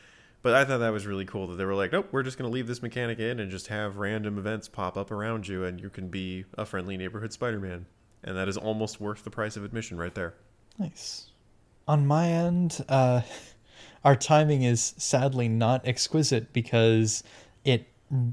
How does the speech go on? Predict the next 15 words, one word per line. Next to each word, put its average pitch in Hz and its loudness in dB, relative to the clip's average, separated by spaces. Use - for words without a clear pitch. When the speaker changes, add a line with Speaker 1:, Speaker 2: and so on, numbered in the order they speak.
Speaker 2:
the 139 4
sale 135 4
on 120 6
this 120 2
recently 117 0
ended, 120 2
but 107 2
Humble 135 4
Bundle 127 4
did 117 4
a 110 6
Kieran 117 2
Gillen, 110 4
uh, 101 4
and, 107 2